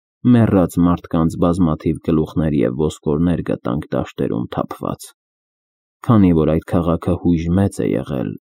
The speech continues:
և շատ մարդաշատ, իսկ այժմ վերածված է համարյա ոչնչի։ Այստեղ հազիվ մի քանի տուն կա, իսկ նրանք այդ մարդկանց պահում են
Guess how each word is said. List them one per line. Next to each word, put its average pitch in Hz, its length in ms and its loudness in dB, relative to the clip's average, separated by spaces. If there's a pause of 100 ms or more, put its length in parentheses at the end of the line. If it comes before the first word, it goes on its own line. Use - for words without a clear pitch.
(100)
և 104 260 0
շատ 82 320 -2
մարդաշատ, 78 760 -4 (560)
իսկ 104 320 2
այժմ 90 340 2
վերածված 82 640 0
է 69 80 0
համարյա 73 560 0
ոչնչի։ - 640 -6 (1200)
Այստեղ 131 400 2
հազիվ 90 400 4
մի 90 160 4
քանի 82 320 0
տուն 98 300 0
կա, - 200 -4 (760)
իսկ 110 280 2
նրանք 87 460 2
այդ 80 180 -4
մարդկանց 78 480 -4
պահում 80 400 0
են 69 180 -2